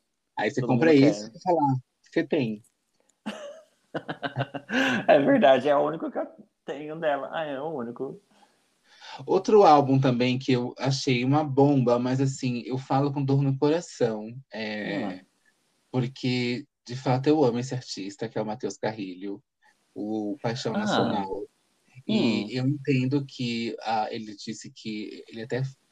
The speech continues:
Speaker 1: comentou antes que ele tava meio perdido, é, musicalmente, que ele até pensou em parar a carreira, porque não era o que ele tava gostando mais de fazer, aquele pop brega, né, aquele,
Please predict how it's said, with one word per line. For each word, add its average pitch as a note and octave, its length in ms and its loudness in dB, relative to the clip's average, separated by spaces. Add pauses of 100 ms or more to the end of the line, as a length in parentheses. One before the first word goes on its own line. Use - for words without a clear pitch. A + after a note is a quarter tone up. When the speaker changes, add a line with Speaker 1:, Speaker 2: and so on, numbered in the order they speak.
(200)
Speaker 1:
comentou A2 440 -2
antes G#2 260 -10
que - 180 -12
ele G#2 180 -8
tava F#2+ 840 -4 (520)
meio G2+ 200 -10
perdido, G#2+ 720 -10 (920)
é, G2+ 760 -8
musicalmente, A2 1040 -2
que - 120 -8
ele G#2+ 120 -4
até A2 160 -10
pensou B2+ 300 -6
em G#2 80 -6
parar G2+ 240 -2
a G2+ 60 -10
carreira, A#2+ 540 -2
porque - 420 -12
não A2 100 -6
era G#2+ 140 -4
o G2+ 40 -12
que - 100 -10
ele G#2+ 100 -8
tava G2 260 -8 (240)
gostando G#2+ 420 -10
mais G2+ 180 -8
de G2 80 -14
fazer, G#2+ 420 -4
aquele G2 520 -8
pop G#2+ 360 -6
brega, G#2+ 560 -2
né, G#2 140 -10
aquele, G2 340 -12